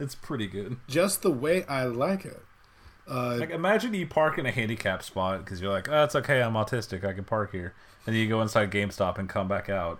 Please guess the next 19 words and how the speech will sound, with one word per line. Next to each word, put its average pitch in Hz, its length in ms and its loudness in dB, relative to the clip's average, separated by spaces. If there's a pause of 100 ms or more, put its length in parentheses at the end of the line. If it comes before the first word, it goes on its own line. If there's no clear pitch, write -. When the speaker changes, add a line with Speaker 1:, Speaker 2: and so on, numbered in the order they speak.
(120)
Speaker 1:
and 104 80 -6
then 101 100 -4
just 98 120 -8
a 113 60 -4
seven-foot - 1080 -2
cop 98 320 2 (200)
<laughs> - 200 -12
with 117 80 -4
a 110 40 -2
big 117 120 0
old 117 140 4
cinder 113 340 6
block 98 360 4
on 101 100 0
his 104 220 -4
shoulders 104 500 -4 (280)
just 135 180 -2
rips 131 640 6 (120)
you 196 80 10